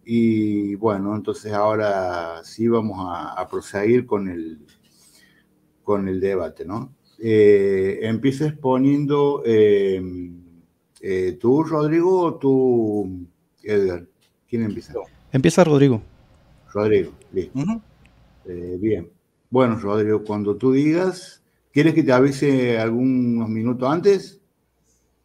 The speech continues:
Speaker 2: Mm, avísame dos minutos antes, por favor.
Speaker 1: Dos antes. Listo, perfecto. Eh, bien. Bueno, <clears throat> cuando tú empieces a hablar, yo hago correr el,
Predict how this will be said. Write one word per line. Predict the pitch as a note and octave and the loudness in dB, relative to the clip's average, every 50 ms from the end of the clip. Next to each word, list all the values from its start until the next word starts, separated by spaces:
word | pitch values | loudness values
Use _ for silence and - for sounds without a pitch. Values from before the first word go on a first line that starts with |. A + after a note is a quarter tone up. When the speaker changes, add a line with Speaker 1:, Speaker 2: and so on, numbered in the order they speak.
| _ _ _ _ _ _ _ _ _ | _ _ _ _ _ _ _ _ _
Speaker 2:
Mm, | C3 B2+ C3 C3+ C3+ C3 C3 C3+ C3 C#3 D3 | -6 -4 -2 -2 0 0 0 -2 -2 -2 -2
avísame | C#3+ C#3 C#3 C#3+ C#3 - G3 F#3+ F#3 E3 C#3 C#3 | 0 0 0 -2 -2 -2 -2 -2 0 0 -2 0
dos | C#3+ D3+ D3+ D3 | 2 0 0 0
minutos | E3 E3 E3 D#3 D3 C#3 - D#3 D3 - - | 0 -4 -2 -2 -4 -4 -4 -6 -6 -4 -4
antes, | A#2+ G#2 G2+ - G#2 G2 | -6 -6 -6 -10 -14 -14
por | - - G2+ | -14 -16 -18
favor. | - - F2+ E2+ C2 - _ _ _ _ _ _ _ _ - | -16 -14 -14 -14 -14 -16 _ _ _ _ _ _ _ _ -16
Speaker 1:
Dos | G2+ F#2+ G#2+ G#2 | -6 -4 -4 -2
antes. | G2 F2 E2+ D#2+ - - _ _ _ | -2 -4 -6 -10 -14 -20 _ _ _
Listo, | - A#2 A#2 A2+ A#2+ - | -4 -2 -2 -2 -4 -8
perfecto. | - G#2+ G#2+ G2 G2 G2+ - - _ _ _ _ _ _ _ _ _ _ _ _ _ _ _ _ _ _ _ _ | -6 -4 -6 -4 -6 -8 -10 -10 _ _ _ _ _ _ _ _ _ _ _ _ _ _ _ _ _ _ _ _
Eh, | G2+ G2+ G#2 G2+ G2+ G2 G2 F#2+ F#2+ F#2 F#2 F#2 F#2 F#2 F2+ F2+ F2+ | -6 -2 -2 0 0 0 -2 -2 -2 -2 -2 -2 -4 -4 -6 -6 -6
bien. | F#2 G#2+ G#2 G2 F2+ F2 F2 _ _ _ _ _ _ _ _ - _ _ _ _ - - _ _ | -2 -2 -2 -2 -4 -10 -16 _ _ _ _ _ _ _ _ -20 _ _ _ _ -20 -20 _ _
Bueno, | _ D3 D#3+ D3+ C3+ C3+ C3+ C3+ C3+ _ _ _ _ _ _ _ _ _ _ | _ -2 0 2 2 0 0 -2 -8 _ _ _ _ _ _ _ _ _ _
<clears throat> | - D3 - - - - _ _ _ _ _ _ _ | -14 -14 -14 -14 -16 -20 _ _ _ _ _ _ _
cuando | - A2 A2+ A2 | -4 -2 -2 2
tú | A2+ C3+ C3+ | 2 4 4
empieces | C3+ B2+ C#3 C#3 C#3 C3+ C#3+ | 4 2 -2 -4 -4 -4 -4
a | C3 A#2+ | -2 -2
hablar, | A#2 A#2+ B2 C3 C#3 C#3+ C3 | -2 -2 0 0 0 0 0
yo | B2 A#2+ | 0 0
hago | A#2+ A#2+ A2 - | 0 -2 -4 -2
correr | G#2 G#2+ G2+ G2+ G#2+ G#2+ G2+ | -4 -4 -4 -4 -4 -4 -4
el, | G2 F#2 F2 E2 D#2+ D#2+ D#2 - | -4 -4 -6 -8 -10 -12 -14 -18